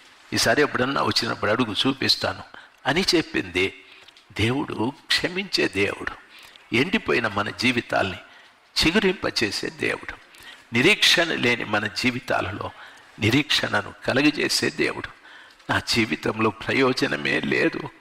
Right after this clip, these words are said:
అనుకుంటున్నటువంటి మన జీవితాన్ని ప్రయోజనకరంగా మార్చే దేవుడు. ఆ కృప కలిగిన దేవుడు ఈ రోజున మనల్ని విప్పి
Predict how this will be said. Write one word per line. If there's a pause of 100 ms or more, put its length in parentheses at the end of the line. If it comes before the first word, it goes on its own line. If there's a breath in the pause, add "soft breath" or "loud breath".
(480 loud breath)
అనుకుంటున్నటువంటి
మన
జీవితాన్ని (480 loud breath)
ప్రయోజనకరంగా (500 loud breath)
మార్చే
దేవుడు. (640)
ఆ (200)
కృప
కలిగిన
దేవుడు
ఈ
రోజున (720 loud breath)
మనల్ని
విప్పి